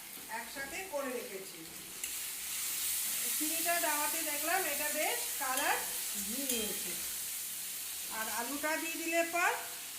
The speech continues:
আলুটাও ভাজতে হবে। এই ভাজাভাজিটা যদি সুন্দর হয় আর কষানো থেকে যদি তেল বেরোয়, তাহলে বুঝবে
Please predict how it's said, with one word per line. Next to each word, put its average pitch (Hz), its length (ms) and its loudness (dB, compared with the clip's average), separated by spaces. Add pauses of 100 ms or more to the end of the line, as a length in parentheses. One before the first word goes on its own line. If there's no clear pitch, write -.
(100)
আলুটাও 311 480 2
ভাজতে 294 460 0
হবে। 285 320 0 (2250)
এই 220 100 -4 (120)
ভাজাভাজিটা 294 640 -2
যদি 339 220 -2 (160)
সুন্দর 311 420 -2 (120)
হয় 294 280 4 (420)
আর 220 200 -2
কষানো 294 500 -2
থেকে 320 240 -2
যদি 330 220 -2 (160)
তেল 285 300 0 (120)
বেরোয়, 285 420 4 (420)
তাহলে 262 300 6
বুঝবে 294 420 2